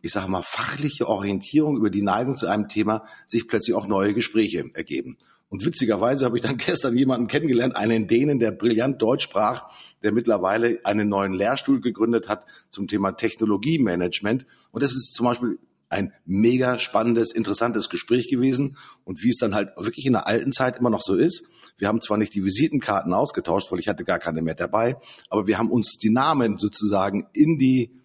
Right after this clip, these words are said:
in das Handy eingetippt, so dass wir die Kommunikation für weitere Aktivitäten dann einfach fortsetzen wollen. Also der Zufall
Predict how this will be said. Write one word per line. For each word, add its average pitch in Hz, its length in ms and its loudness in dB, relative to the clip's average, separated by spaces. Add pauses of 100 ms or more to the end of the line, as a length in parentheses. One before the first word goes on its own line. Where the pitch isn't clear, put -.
(100)
in 104 80 -2
das 113 140 0
Handy 143 320 4
eingetippt, 110 580 0 (180)
so 113 160 0
dass 113 220 0
wir 120 200 2
die 98 160 -10
Kommunikation 107 840 -2
für - 160 -8
weitere 95 260 0
Aktivitäten 87 640 -8
dann 90 140 -4
einfach - 220 -6
fortsetzen - 560 -6
wollen. 62 240 -14 (320)
Also 135 220 2 (240)
der 123 120 -2
Zufall 90 640 -2